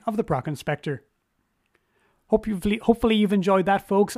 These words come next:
My name is Cian. This is White Atlantic Weird, the podcast about why people believe weird things. If you have suggestions, comments, uh, polite corrections, uh, ideas for another, uh, other episodes, we'd love to know all about it. All you have to do is reach out to us,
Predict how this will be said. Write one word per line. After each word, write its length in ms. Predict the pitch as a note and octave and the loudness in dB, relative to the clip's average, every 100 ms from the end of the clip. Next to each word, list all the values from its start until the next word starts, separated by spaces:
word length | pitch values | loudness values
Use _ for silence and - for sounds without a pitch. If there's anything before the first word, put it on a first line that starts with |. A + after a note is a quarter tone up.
| - | 0
My 140 | F3+ | 2
name 180 | F3+ E3+ | 4 2
is 140 | D#3+ - | -2 -4
Cian. 360 | G3+ G3+ G3 | 0 0 0
This 220 | G3 A3+ - | 0 -2 -2
is 180 | C#3+ | -6
White 260 | D3 D#3 D#3 | -2 0 0
Atlantic 500 | D3 D#3 D3 D#3 - | -4 -4 -4 -8 -6
Weird, 300 | F#3 F#3 F3+ - - | -2 -2 -2 -8 -18
the 80 | - | -14
podcast 580 | - E3+ E3+ F3 E3 - | -2 -2 0 -2 -2 -4
about 300 | E3+ E3 C3+ | -2 0 0
why 260 | E3+ F3 F3+ | 2 2 0
people 320 | - E3+ F3+ | -4 -6 -4
believe 380 | F#3 E3+ E3+ - - | -2 0 -2 -6 -10
weird 300 | E3 C#3+ B2+ | -6 -4 -4
things. 380 | - G3+ F#3 D3+ - - _ - | -2 0 0 -4 -10 -20 _ -8
If 140 | F#3 | -2
you 80 | F3+ | 2
have 160 | E3+ - | 2 0
suggestions, 720 | E3+ G#3 G#3 - G#3 G#3 - | 0 2 0 0 0 0 -4
comments, 580 | - F3+ F3+ F3+ - - - - E3+ | 0 2 2 0 -4 -14 -20 -14 -8
uh, 140 | D3 | -8
polite 420 | - E3+ E3 D#3 | -6 -2 0 0
corrections, 720 | - E3 E3 - E3+ D#3+ D#3 - - - | -2 -2 -2 -2 -2 -2 -6 -12 -12 -10
uh, 80 | - | 2
ideas 380 | A3+ A#3 B3+ A#3 | 4 4 0 0
for 120 | - | -2
another, 300 | G#3 G3 G3+ - | -2 0 -2 -4
uh, 140 | F3+ E3+ | -2 0
other 240 | F#3 F3+ | 0 2
episodes, 600 | G3 G#3+ G#3 A3 G#3+ G#3+ - | 2 0 -2 0 0 0 -6
we'd 120 | D#3+ | -6
love 200 | D#3 E3 | -4 -4
to 120 | - F3 | -4 -4
know 160 | D#3 | -2
all 200 | D#3 D#3+ | 2 2
about 260 | D3+ F3 F#3 | 2 2 0
it. 120 | F#3+ - | -2 -2
All 200 | G3+ G#3 | 0 2
you 80 | |
have 100 | F3+ | 0
to 80 | - | -2
do 220 | - F#3+ | -2 -2
is 320 | G3+ F3+ D3+ G#3 | 0 -4 -4 -4
reach 180 | G#3+ G#3 | -4 -2
out 180 | E3+ | -4
to 120 | - | -2
us, 140 | F3 | -4